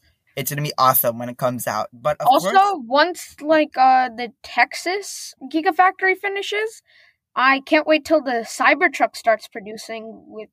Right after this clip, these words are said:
Speaker 1: Oh,
Speaker 2: um,
Speaker 1: yeah, best
Speaker 2: I'm pretty
Speaker 1: value
Speaker 2: sure
Speaker 1: for the
Speaker 2: they're also gonna use the forty-six eighty cells so that they can hit the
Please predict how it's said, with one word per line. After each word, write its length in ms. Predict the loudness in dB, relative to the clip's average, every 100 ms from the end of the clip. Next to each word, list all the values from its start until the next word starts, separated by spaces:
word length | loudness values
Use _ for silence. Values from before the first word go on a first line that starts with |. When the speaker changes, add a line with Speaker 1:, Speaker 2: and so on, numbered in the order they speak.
| _
Speaker 1:
Oh, 280 | 2 4 4
Speaker 2:
um, 60 | -2
Speaker 1:
yeah, 300 | -6 -8 -10
best 320 | -4 -4 2
Speaker 2:
I'm 100 | 2 4
pretty 260 | 4 4
Speaker 1:
value 100 | 0
Speaker 2:
sure 220 | 4 4
Speaker 1:
for 40 | 4
the 60 |
Speaker 2:
they're 220 | 2 2 4
also 320 | 2 4 2
gonna 200 | 0 -4
use 260 | -4 -4 -4
the 120 | -8
forty-six 560 | _ -10 -8 -10 -14 -14
eighty 260 | -12 -12 -12
cells 500 | -6 0 2 2 0 _ _ _ _ _ _ -18
so 340 | -4 -2 -2 2
that 300 | 4 6 4
they 280 | -2 -10 -10
can 340 | -8 -8 -8 -16 _
hit 240 | 2 2
the 240 | 2 2